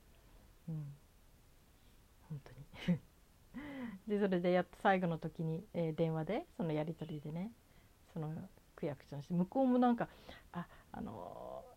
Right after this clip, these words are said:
ー、えー、ずっとお支払いいただきありがとうございました」って、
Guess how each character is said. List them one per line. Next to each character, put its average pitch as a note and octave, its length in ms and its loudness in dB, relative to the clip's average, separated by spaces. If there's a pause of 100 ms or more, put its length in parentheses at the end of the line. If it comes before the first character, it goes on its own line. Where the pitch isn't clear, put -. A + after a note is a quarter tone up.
(420)
ー、 E3 60 -6
え C3 240 -10 (140)
ー、 F#3+ 120 -10
ず G#3+ 60 -10
っ - 20 -12 (120)
と A#3 280 2 (240)
お - 100 -2
支 F#3+ 120 -2
払 E3+ 280 4
い D#3 40 2
い D#3 40 -4
た E3+ 100 -2
だ E3 100 0
き - 80 -2
あ D#3 60 2
り D#3+ 100 -2
が F3 120 0
と F3 80 -2
う - 20 -2
ご F3 100 -6
ざ E3 100 -2
い E3+ 60 0
ま F3 120 0
し - 80 -8
た」 G#3 140 -2
っ - 20 -6
て、 - 240 -4